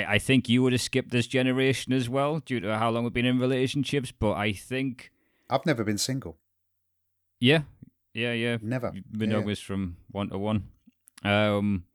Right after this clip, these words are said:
Speaker 1: so then the online dating of the swiping generation.
Speaker 2: Is that what they're
Speaker 1: So,
Speaker 2: called? <laughs> That's
Speaker 1: well,
Speaker 2: a
Speaker 1: I,
Speaker 2: great
Speaker 1: that's what I'm
Speaker 2: no,
Speaker 1: calling them.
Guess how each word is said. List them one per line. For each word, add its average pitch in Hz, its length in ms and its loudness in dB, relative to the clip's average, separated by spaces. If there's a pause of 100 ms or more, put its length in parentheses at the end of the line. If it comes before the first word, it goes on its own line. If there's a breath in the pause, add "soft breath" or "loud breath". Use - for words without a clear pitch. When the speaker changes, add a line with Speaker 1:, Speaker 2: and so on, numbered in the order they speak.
(320)
Speaker 1:
so 113 560 2
then 117 360 2
the 110 260 0
online 117 600 4
dating 95 520 0
of 90 140 -4
the 92 100 -4
swiping 107 600 -2
generation. 80 760 -6 (1040)
Speaker 2:
Is - 120 -2
that 156 200 6
what 113 120 4
they're 104 240 8
Speaker 1:
So, 98 60 2
Speaker 2:
called? - 460 2
<laughs> - 40 -20
That's - 360 2
Speaker 1:
well, 131 100 8
Speaker 2:
a 120 40 6
Speaker 1:
I, 123 120 6
Speaker 2:
great 175 180 0
Speaker 1:
that's - 140 6
what 123 100 4
I'm 117 160 6
Speaker 2:
no, 202 100 12
Speaker 1:
calling 120 260 10
them. 87 200 0